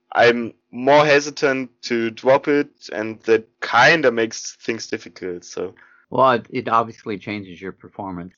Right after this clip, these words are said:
Speaker 2: When you're in a thermal, how does it change your performance? How do you feel it changes it with the water?
Speaker 1: Uh, first of all, you need to circle a little bit faster.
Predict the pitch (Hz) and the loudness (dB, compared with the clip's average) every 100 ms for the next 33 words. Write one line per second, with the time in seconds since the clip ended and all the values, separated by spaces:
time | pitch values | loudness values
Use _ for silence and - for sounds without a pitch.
0 | _ 143 143 139 143 123 - 131 117 98 | _ 2 4 4 2 -2 -4 -4 -4 -6
1 | 98 - _ - 117 117 104 101 - 101 | -10 -14 _ -6 -2 -2 -6 -12 -10 -10
2 | 92 95 - 92 101 90 87 92 90 87 | -10 -16 -20 -18 -10 -10 -10 -12 -10 -10
3 | 82 92 80 - - 80 73 71 73 - | -12 -12 -12 -12 -14 -14 -14 -16 -18 -20
4 | _ 92 90 90 78 80 76 80 _ _ | _ -6 -6 -6 -4 -4 -4 -10 _ _
5 | 95 98 98 92 78 _ - 147 233 165 | -2 2 4 2 0 _ 2 4 4 4
6 | 139 135 120 117 123 - 107 101 95 - | 4 4 2 -2 -4 -4 -4 -6 -8 0
7 | 113 101 101 98 104 123 135 107 101 95 | 0 0 -2 -2 0 0 0 -2 -4 -4
8 | - - - 87 87 - 120 139 | -8 -18 -4 -2 -2 -4 -10 -10